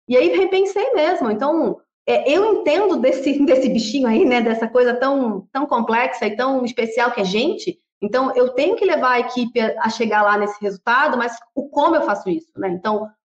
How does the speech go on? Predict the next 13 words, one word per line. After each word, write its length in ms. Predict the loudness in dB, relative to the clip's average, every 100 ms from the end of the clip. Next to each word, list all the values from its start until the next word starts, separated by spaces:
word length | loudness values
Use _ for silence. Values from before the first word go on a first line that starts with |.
| -6
o 180 | -6 -2
como, 440 | 2 4 4 2
pra 160 | 2 0
mim, 220 | 0 2
hoje, 340 | 2 2 2 2
ele 280 | 4 2
tem 260 | 0 0 0
um, 120 | 0
um, 420 | 0 -2 -2 -2
uma 140 | 0 0
representatividade 960 | 0 0 -2 -2 -4 -2 -2 -2 -4
super 280 | -6 -2 -2
importante, 600 | -2 -4 -4 -2 -2 -4